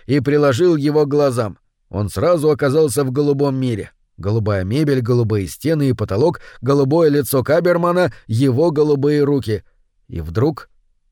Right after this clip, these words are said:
Глаза Кабермана, широко раскрытые, были устремлены на Дугласа,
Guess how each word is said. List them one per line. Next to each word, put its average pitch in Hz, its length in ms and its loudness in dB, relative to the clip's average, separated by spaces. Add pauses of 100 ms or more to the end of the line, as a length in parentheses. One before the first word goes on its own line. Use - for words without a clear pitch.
(100)
Глаза 139 540 0
Кабермана, 156 680 2
широко 117 380 0
раскрытые, 147 680 0 (300)
были 170 360 2
устремлены 160 640 0
на 151 160 0
Дугласа, 147 520 -2